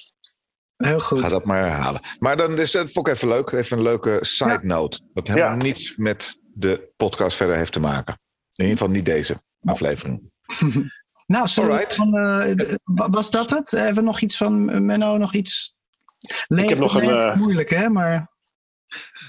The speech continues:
Speaker 3: Ik heb, ik heb wel, ik heb wel iets, want, ehm,
Speaker 1: leuk.
Speaker 3: ja, dit album heeft het natuurlijk eigenlijk wereldwijd,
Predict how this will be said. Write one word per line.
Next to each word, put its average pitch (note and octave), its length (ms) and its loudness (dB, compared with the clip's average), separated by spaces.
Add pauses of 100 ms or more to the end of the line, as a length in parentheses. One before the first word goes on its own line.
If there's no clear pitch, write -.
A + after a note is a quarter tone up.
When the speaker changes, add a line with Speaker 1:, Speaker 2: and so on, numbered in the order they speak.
Speaker 3:
Ik C#3+ 100 2
heb, D#3 120 -2
ik F3 120 2
heb E3 120 2
wel, C#3 360 4
ik - 80 -4
heb F3+ 160 2
wel C3+ 220 2
iets, G3 220 0
want, B2 380 -2
ehm, B2 380 0 (340)
Speaker 1:
leuk. - 280 -4 (300)
Speaker 3:
ja, C#3+ 320 0
dit C3+ 240 2
album D3 580 2
heeft A#2 200 0
het B2+ 120 0
natuurlijk B2 440 0 (280)
eigenlijk A#2 560 -2 (440)
wereldwijd, A#2 1000 0